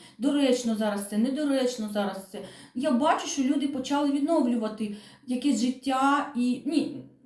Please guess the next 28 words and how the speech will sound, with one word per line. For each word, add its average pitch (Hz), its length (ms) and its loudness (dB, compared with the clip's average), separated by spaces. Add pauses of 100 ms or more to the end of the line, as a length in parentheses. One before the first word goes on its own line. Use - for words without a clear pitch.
ну, 302 220 2
ні, 285 160 8
як, 214 300 0
в 208 120 0
нас - 300 2
більш-менш, 302 760 2
е, 247 320 2
мирне 240 340 6
місто, - 540 0 (440)
тому 285 280 6
в 233 60 4
нас 269 280 4
дуже 240 320 0
багато 226 340 2
переселенців, 220 760 -2 (180)
в-, 254 380 0
ну, 262 420 0 (1400)
як 208 180 -2
би, 220 180 2 (460)
В 240 380 -2
П 330 80 0
О, 226 400 6 (340)
м, 240 200 2
коротше, 269 340 0
внутрішньо 320 520 2
пе-, 285 180 0
переміщені 285 580 6
особи. 233 500 0